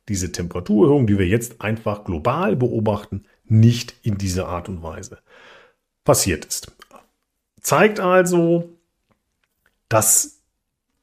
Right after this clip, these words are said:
der Unterschied zwischen, ich muss das Wetter gar nicht kennen, ich muss es nicht für die nächsten vier Wochen vorhersagen können, um eine gesicherte, belastbare Aussage treffen zu können, wie sich das Klima in Zukunft,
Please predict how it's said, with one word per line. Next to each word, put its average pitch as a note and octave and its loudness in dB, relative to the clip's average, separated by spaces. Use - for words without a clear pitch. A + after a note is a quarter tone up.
der F#3 -2
Unterschied F3+ 2
zwischen, C3+ -2
ich G2+ -4
muss G3+ 4
das B2+ -2
Wetter C#3 4
gar F#2+ 0
nicht F#2 -6
kennen, C#4 -2
ich G2+ -6
muss G#3+ 2
es G#3 -2
nicht D3 0
für C3+ -2
die A2 4
nächsten G#2+ 2
vier A#2+ 2
Wochen G#2 0
vorhersagen G#2+ 2
können, A#2 0
um F3 2
eine F#2 -2
gesicherte, F3+ 0
belastbare B2 -2
Aussage G#2 -6
treffen G2+ -6
zu F2+ -10
können, F2+ -4
wie E2+ -6
sich D#2 -8
das - -10
Klima A#2 0
in A#2+ 4
Zukunft, G2+ -2